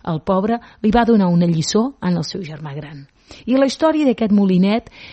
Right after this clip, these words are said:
va voltar per molts de pobles i moltes ciutats i va donar ben bé la volta al món. Un dia, un vaixell es va aturar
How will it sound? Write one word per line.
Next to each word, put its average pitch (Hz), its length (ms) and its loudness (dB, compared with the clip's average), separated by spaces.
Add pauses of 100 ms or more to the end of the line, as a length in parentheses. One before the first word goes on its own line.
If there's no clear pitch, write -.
(120)
va 208 240 0
voltar 202 640 0
per 175 220 2
molts 202 320 2
de 165 80 -6
pobles 208 680 -4
i 190 80 2
moltes 196 380 -4
ciutats 208 480 -4
i 233 80 0
va 254 80 0
donar 247 260 0
ben 247 160 2
bé 208 140 -2
la 185 100 -6
volta 160 300 -8
al 143 80 -8
món. 135 240 -6 (600)
Un 160 180 2
dia, 233 320 0 (640)
un 240 240 6
vaixell 160 480 -2 (880)
es 175 220 -2
va 220 80 2
aturar 175 400 -2